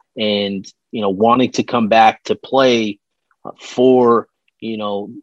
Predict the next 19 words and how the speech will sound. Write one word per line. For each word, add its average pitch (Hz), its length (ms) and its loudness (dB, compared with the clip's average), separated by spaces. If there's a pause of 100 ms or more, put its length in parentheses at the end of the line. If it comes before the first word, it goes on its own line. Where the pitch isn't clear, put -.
the 117 220 0
University 117 680 2
of 95 60 -8
Utah 92 360 -8 (160)
because, 117 540 -2
you 113 160 -4
know, 104 60 -2
it's 98 100 -6
provided 110 460 0
him 104 120 -2
so - 140 -4
many 110 160 -2
great 110 220 -2
opportunities. 107 800 -4
It 131 80 0
was 120 180 2
a 113 60 2
really 131 360 2
cool, 117 400 2